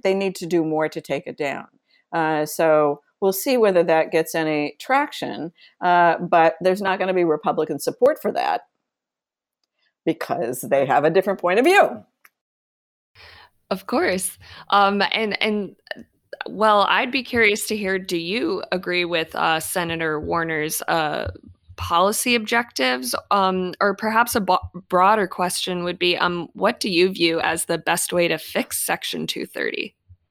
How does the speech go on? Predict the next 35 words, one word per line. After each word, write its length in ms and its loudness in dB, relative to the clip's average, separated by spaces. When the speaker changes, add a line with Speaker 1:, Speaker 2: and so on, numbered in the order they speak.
Speaker 1:
I 160 4
think 260 0
that 320 4
the 260 -4
best 320 4
thing 240 4
that, 420 2
um, 340 0
the 60 -6
Biden 300 2
administration 720 -2
could 220 -4
do 420 0
is 200 0
basically 480 -2
set 320 -2
up 340 0
a 60 -6
commission 580 -4
to 320 6
study 580 0
kind 140 2
of 100 0
the 440 6
pros 320 4
and 160 -4
cons, 500 -4
um, 420 -4
and 280 -2
to 80 -10
come 200 -6
up 140 -4
with 120 -6
a 60 0
recommendation, 1000 -2